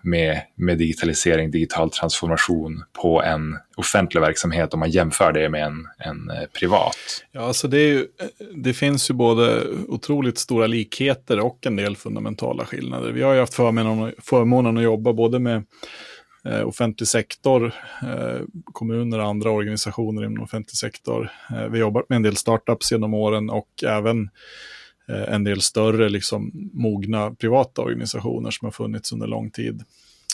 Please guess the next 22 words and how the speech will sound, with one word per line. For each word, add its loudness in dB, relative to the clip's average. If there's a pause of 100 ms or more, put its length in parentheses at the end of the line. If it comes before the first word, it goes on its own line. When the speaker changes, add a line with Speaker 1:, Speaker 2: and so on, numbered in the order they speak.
(140)
Speaker 2:
Eh, -8 (160)
jag 0
skulle 0
säga 6
det 10
att 4 (880)
de 0
stora 4
likheterna 0
ser 2
jag 6
ju -2
jättetydligt 0
mellan, 0
liksom, -4
förvaltande 2
organisationer, 0 (280)
oavsett 0
om 2
de 0
är, 2
liksom, -6